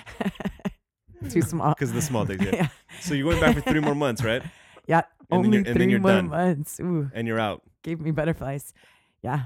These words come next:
Speaker 2: You're
Speaker 1: I'm out.
Speaker 2: excited.
Speaker 1: I'm nervous, but yeah, I'm
Speaker 2: Are you
Speaker 1: excited.
Speaker 2: scared, just like prison, you'll, or, or the war? You'll come back and you're gonna, you're gonna miss being there.
Speaker 1: I
Speaker 2: Like, you're not gonna fucking dig being home.
Speaker 1: No, I'm not scared of that, but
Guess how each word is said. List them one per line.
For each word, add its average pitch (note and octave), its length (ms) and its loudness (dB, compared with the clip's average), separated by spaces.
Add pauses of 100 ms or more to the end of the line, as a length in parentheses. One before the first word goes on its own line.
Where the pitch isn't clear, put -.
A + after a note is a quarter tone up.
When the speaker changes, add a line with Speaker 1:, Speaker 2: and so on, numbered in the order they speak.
Speaker 2:
You're B2 100 -2
Speaker 1:
I'm A#2+ 40 2
out. D#3 40 0
Speaker 2:
excited. B2 460 0 (720)
Speaker 1:
I'm F3 160 2
nervous, E3 640 -2 (260)
but - 180 -10 (340)
yeah, D#3 320 -6
I'm D#3 180 -6
Speaker 2:
Are B2 60 2
you C3+ 100 4
Speaker 1:
excited. C#3+ 160 -2
Speaker 2:
scared, C#3+ 340 0
just - 140 -8
like B2+ 180 -4
prison, C3+ 440 -2
you'll, A2 140 -8 (100)
or, G#2+ 200 -2
or A2 140 -2
the G#2 100 -4
war? A#2+ 320 2
You'll A#2 140 -2
come B2 240 -4
back A#2 260 0
and A2+ 80 -6
you're G#2+ 80 -6
gonna, A#2 140 -6
you're A#2 180 -6
gonna F#2+ 80 -8
miss G#2 300 -6
being A#2 400 -8
there. A2 320 -4 (180)
Speaker 1:
I A2+ 60 -2
Speaker 2:
Like, A2 80 -2
you're C#3 80 2
not C3+ 160 2
gonna C3 160 0
fucking A#2+ 380 -4
dig A#2 200 -4
being A#2+ 140 -6
home. A#2+ 320 -6 (140)
Speaker 1:
No, D#3 480 2 (260)
I'm E3 100 0
not F3+ 220 0
scared C#3+ 220 -4
of C3 80 -4
that, C3+ 260 2
but B2 160 2